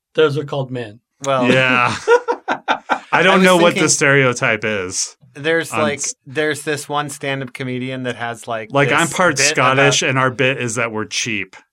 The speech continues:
Speaker 3: is <laughs> what other Scots
Speaker 1: So
Speaker 3: say.
Speaker 1: it's some Scottish and Irish.
Speaker 2: I
Speaker 1: Half
Speaker 2: think
Speaker 1: you
Speaker 2: it's an
Speaker 1: wants to get
Speaker 2: Irish
Speaker 1: drunk, the other
Speaker 2: comedian.
Speaker 1: doesn't wanna pay for it.
Speaker 2: There's, like, an Irish comedian that says, like, uh, "What we do is we take all of our emotions, we take all of 'em up, we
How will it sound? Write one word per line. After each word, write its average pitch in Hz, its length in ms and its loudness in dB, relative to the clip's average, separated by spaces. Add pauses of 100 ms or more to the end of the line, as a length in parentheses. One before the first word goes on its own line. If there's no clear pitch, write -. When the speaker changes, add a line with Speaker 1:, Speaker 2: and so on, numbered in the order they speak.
Speaker 3:
is 127 220 -6
<laughs> - 1120 -4
what 170 340 -10
other 135 260 0
Scots 110 420 -2
Speaker 1:
So - 140 0
Speaker 3:
say. 147 120 0
Speaker 1:
it's 135 180 -10
some 160 260 -2
Scottish 151 600 -4
and 123 120 -10
Irish. 135 580 -6 (220)
Speaker 2:
I - 40 -12
Speaker 1:
Half 135 240 -4
Speaker 2:
think - 20 -10
Speaker 1:
you - 80 0
Speaker 2:
it's 151 80 -2
an 151 60 0
Speaker 1:
wants 139 120 -2
to 120 60 2
get 131 60 4
Speaker 2:
Irish 131 140 0
Speaker 1:
drunk, 135 260 0
the 131 80 -6
other 127 200 0
Speaker 2:
comedian. 123 240 -2
Speaker 1:
doesn't 131 180 -4
wanna 131 160 -8
pay 131 180 -10
for 143 320 -10
it. 139 40 -10
Speaker 2:
There's, 147 180 -10
like, 165 140 -4
an 151 100 -6
Irish 139 400 -2
comedian 127 500 -6
that 120 120 -8
says, 120 300 -10
like, 107 440 -14
uh, 107 280 -14 (140)
"What 135 160 -16
we 151 120 -14
do 135 220 -10
is 113 200 -12
we 107 100 -20
take - 300 -20
all 165 220 -12
of 151 140 -14
our 139 100 -10
emotions, 120 520 -14
we 95 100 -20
take - 220 -16
all 190 160 -6
of 185 80 -10
'em 151 140 -14
up, 135 180 -18
we 110 100 -16